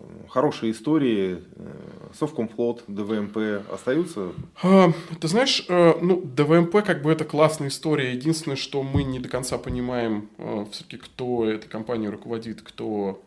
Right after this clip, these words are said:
Speaker 2: э, за ш-, ну, как бы, кто вот мотивированное лицо, да? Она вроде как государству теперь принадлежит, но люди, которые до этого назывались собственниками, да, продолжают ее управлять.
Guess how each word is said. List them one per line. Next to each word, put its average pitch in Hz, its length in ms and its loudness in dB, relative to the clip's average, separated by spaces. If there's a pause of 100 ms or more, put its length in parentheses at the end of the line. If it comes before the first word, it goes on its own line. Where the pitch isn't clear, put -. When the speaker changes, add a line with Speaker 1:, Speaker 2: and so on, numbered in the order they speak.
Speaker 2:
э, 95 680 -10
за 110 120 -8
ш-, - 100 -12 (120)
ну, 139 160 -6
как 101 140 -10
бы, 117 80 -10
кто - 260 -4
вот 110 220 -6 (120)
мотивированное 117 680 -4
лицо, 104 400 -8
да? 151 220 -4 (260)
Она 110 160 2
вроде 113 160 -2
как 104 120 -4
государству 131 440 -4
теперь - 140 -8
принадлежит, 95 640 -8
но 104 120 -4
люди, 123 220 -4
которые 95 400 -6
до 98 100 -4
этого 98 200 -4
назывались 95 400 -6
собственниками, 95 600 -8
да, 117 120 -6
продолжают 98 480 -10
ее 107 120 -6
управлять. 85 460 -8